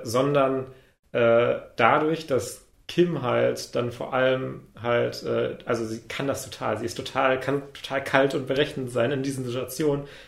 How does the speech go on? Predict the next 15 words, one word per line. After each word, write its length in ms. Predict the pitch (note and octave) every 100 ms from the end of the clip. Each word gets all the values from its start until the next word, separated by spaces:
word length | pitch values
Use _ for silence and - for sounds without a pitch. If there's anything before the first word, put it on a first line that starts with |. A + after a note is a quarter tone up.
| -
teilweise 380 | C3 E3 E3 D#3
vielleicht 300 | C#3+ C#3+ C#3+
sogar 160 | C3+
ein 100 | A#2+
bisschen 340 | E3 F3 D3 C3
mehr 180 | D3 D#3
noch 180 | C#3+
als 240 | C3+ A#2+ -
Saul, 340 | D3+ D3+ C#3
wenn 100 | B2+
ich 80 | B2
jetzt 160 | A#2+ -
daran 240 | B2+ A#2+
denke, 400 | A#2+ B2 B2 B2 B2 - - - -
äh, 280 | A#2+ A#2+